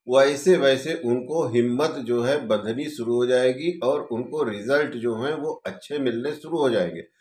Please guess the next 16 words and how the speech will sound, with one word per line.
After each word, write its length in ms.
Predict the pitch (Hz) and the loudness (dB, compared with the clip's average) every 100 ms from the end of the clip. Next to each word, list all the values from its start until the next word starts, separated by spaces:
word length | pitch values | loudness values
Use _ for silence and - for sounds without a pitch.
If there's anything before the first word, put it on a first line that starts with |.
| _ _ | _ _
उसमें 640 | 123 120 - 165 196 185 - _ _ 101 | -10 -8 0 2 4 2 -6 _ _ -2
बे-, 160 | 117 | -2
गुरु 380 | 98 127 175 226 | 0 -2 -2 0
का 140 | 185 | 2
वक्री 600 | 190 117 120 - - 190 185 | 2 4 -2 -2 -6 -2 -2
होना 440 | 127 131 143 190 | -2 0 2 2
जो 180 | 170 143 | 2 0
रहेगा 400 | 131 127 135 165 | 2 2 2 2
वो 260 | 123 117 | 2 0
भी 180 | 120 180 | 2 2
एक 200 | 156 - | 2 2
कारण 280 | 139 127 127 | 2 4 4
रहेगा। 380 | 131 120 127 147 | 2 2 0 0
कारण 540 | 170 117 113 143 196 | -2 2 4 6 6
ये 260 | 196 151 123 | 6 4 2
है 280 | 113 143 | 2 2